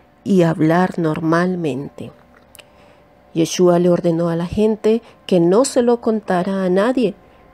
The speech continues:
pero cuanto más lo ordenaba, más lo contaba la gente, porque estaba muy admirada y decía: "Yeshua todo lo hace bien,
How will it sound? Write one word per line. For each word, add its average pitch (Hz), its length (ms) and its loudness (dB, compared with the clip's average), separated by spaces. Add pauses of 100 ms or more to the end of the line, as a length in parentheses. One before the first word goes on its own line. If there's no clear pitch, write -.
(120)
pero 175 220 0
cuanto 151 540 -4
más 202 480 -2
lo 233 140 4
ordenaba, 247 760 2 (400)
más 202 500 0
lo 196 180 -2
contaba 180 560 -2
la 156 120 -4
gente, 214 500 -2 (100)
porque 202 360 -2
estaba 214 400 0
muy 269 380 2
admirada 220 760 2 (200)
y 202 140 0
decía: 170 540 -2 (500)
"Yeshua 311 580 2 (120)
todo 523 360 4
lo 214 220 4
hace 190 320 0
bien, 254 420 0